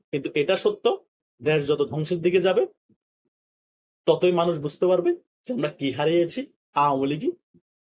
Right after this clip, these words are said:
মন্দের ভালো ছিল, আর আওয়ামী লীগ তত শক্তি নিয়ে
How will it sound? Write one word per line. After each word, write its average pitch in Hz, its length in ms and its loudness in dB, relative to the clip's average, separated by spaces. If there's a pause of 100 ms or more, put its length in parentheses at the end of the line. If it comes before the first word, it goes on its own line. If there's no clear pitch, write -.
(320)
মন্দের 135 340 0
ভালো 127 200 0
ছিল, 110 260 -8
আর - 180 -6
আওয়ামী 135 320 0
লীগ 226 220 -4 (140)
তত 127 140 -4
শক্তি 147 400 -6
নিয়ে 190 260 -4